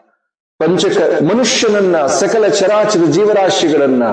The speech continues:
ಅರ್ಥಾತ್ ಎಂಬತ್ಮೂರು ಲಕ್ಷದ ತೊಂಬತ್ತೊಂಬತ್ತು ಸಾವಿರದ ಒಂಬೈನೂರ ತೊಂಬತ್ತೊಂಬತ್ತು ಜೀವರಾಶಿಗಳ ಸೃಷ್ಟಿಕರ್ತ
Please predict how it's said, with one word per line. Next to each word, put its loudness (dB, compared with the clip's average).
ಅರ್ಥಾತ್ -4
ಎಂಬತ್ಮೂರು 0
ಲಕ್ಷದ 2
ತೊಂಬತ್ತೊಂಬತ್ತು 0
ಸಾವಿರದ 2
ಒಂಬೈನೂರ 0
ತೊಂಬತ್ತೊಂಬತ್ತು 0
ಜೀವರಾಶಿಗಳ 2
ಸೃಷ್ಟಿಕರ್ತ 0